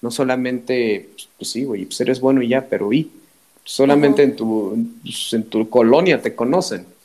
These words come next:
Speaker 2: <laughs> Sí.
Speaker 1: Entonces, no, o
Speaker 2: Sí,
Speaker 1: sea,
Speaker 2: claro.
Speaker 1: también párate de tu lugar y explora otras,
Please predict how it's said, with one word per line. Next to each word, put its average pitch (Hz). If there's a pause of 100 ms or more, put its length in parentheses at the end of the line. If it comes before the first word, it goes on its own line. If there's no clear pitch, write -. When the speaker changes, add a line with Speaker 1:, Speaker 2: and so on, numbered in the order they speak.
Speaker 2:
<laughs> 226
Sí. 208 (540)
Speaker 1:
Entonces, -
no, 151 (100)
o 151
Speaker 2:
Sí, 139
Speaker 1:
sea, 131
Speaker 2:
claro. 226
Speaker 1:
también 156 (200)
párate 170
de 180
tu 139
lugar 117
y 165
explora 131
otras, 143